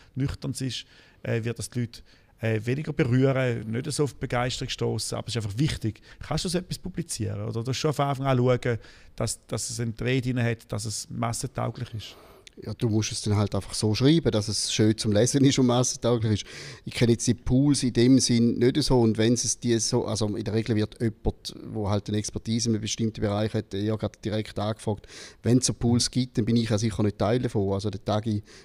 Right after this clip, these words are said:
Speaker 2: führt mich ganz sicher nicht auf eine Liste freier Journalisten, wo man mal könnte anfragen oder der Blick oder wer auch immer. Äh, und, und sonst weiss man halt, jetzt gerade bei der Weltwoche weiss man natürlich schon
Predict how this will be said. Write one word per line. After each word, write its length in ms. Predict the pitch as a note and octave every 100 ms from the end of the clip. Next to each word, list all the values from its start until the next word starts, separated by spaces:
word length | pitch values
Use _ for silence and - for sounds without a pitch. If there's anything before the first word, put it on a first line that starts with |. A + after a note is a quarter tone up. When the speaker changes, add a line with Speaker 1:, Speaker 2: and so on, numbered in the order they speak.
| -
Speaker 2:
führt 300 | A2+ A#2 B2
mich 140 | G#2
ganz 260 | A2 A2+ -
sicher 220 | B2+ A2+
nicht 160 | A2+
auf 120 | A#2+ A#2
eine 80 |
Liste 320 | A2 A#2+ - A#2+
freier 240 | G#2+ A2+
Journalisten, 560 | A2+ A2 A2 A#2 - A2+
wo 60 |
man 120 | A2 G#2+
mal 120 | G#2+
könnte 340 | A2+ A2 A2+
anfragen 460 | G2+ A2+ G#2 A#2 A2+
oder 100 | A2+
der 120 | A2+
Blick 260 | A2+ A#2 -
oder 100 | G#2+
wer 220 | G#2 A2
auch 80 | A2
immer. 240 | A2+ A2+ - - - - -
Äh, 320 | - G#2+ G#2+
und, 320 | A2+ - - -
und 180 | A#2 -
sonst 420 | B2 B2 - - -
weiss 420 | - F#2+ G#2+ B2
man 120 | - A2
halt, 100 | G#2+
jetzt 140 | -
gerade 120 | A#2
bei 60 | -
der 100 | G2
Weltwoche 540 | G#2+ A#2 A#2 - -
weiss 340 | F2 G2+ A2+ -
man 60 |
natürlich 300 | G2+ A2+ G2+
schon 240 | - A#2